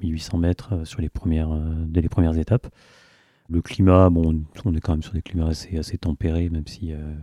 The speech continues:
il y a beaucoup de soleil. Le terrain, le sable, oui, reconnaître un peu le parcours, parce que, euh, à mi-parcours, on repasse pas très loin de Canab. Et donc, on a pu aller faire une partie de, une partie du parcours, notamment d'aller, euh, dans les Pink Dunes,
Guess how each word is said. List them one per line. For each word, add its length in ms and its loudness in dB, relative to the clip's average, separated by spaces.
il 60 0
y 40 2
a 40 -2
beaucoup 200 -8
de 40 -14
soleil. 420 2
Le 140 -2
terrain, 360 2
le 100 6
sable, 360 0
oui, 160 6
reconnaître 400 4
un 20 -2
peu 80 4
le 60 4
parcours, 340 2
parce 160 -6
que, 120 -8
euh, 540 -6
à 100 -2
mi-parcours, 560 0
on 100 0
repasse 440 -2
pas 160 -2
très 180 -4
loin 120 -2
de 60 -2
Canab. 480 0
Et 120 0
donc, 260 -2
on 80 2
a 80 0
pu 120 -2
aller 120 2
faire 180 -4
une 80 -4
partie 420 -8
de, 160 -8
une 80 -6
partie 260 -12
du 80 -14
parcours, 320 -4
notamment 360 -4
d'aller, 340 -10
euh, 240 -6
dans 100 -4
les 80 0
Pink 200 -8
Dunes, 180 -2